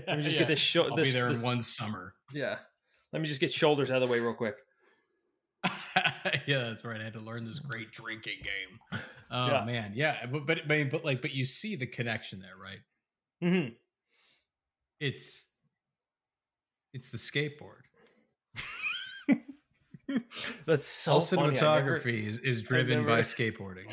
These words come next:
Speaker 1: <laughs> skateboard.
Speaker 2: There
Speaker 1: I
Speaker 2: should be,
Speaker 1: think
Speaker 2: like, a, we should just do, we should just do, like, a video essay on, like, the
Speaker 1: Oh my
Speaker 2: study of
Speaker 1: gosh.
Speaker 2: skateboarding to
Speaker 1: This
Speaker 2: filmmaking. <laughs>
Speaker 1: Yeah, this has gotta be, like, a co-, this,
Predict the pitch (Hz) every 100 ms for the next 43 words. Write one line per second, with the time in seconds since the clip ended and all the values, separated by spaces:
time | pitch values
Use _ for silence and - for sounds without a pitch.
0 | - - - - 170 - _ _ _ -
1 | 220 _ - - - _ _ - 123 -
2 | 156 143 151 139 127 123 113 107 127 147
3 | 143 123 139 139 135 175 170 165 120 127
4 | 127 120 113 110 98 107 113 107 107 101
5 | - 101 101 98 98 98 - _ - -
6 | 120 113 113 104 - - 113 120 127 123
7 | 120 127 - 123 - 123 110 95 135 -
8 | 147 143 143 175 120 139 160 151 160 175
9 | 175 170 170 139 - - 131 139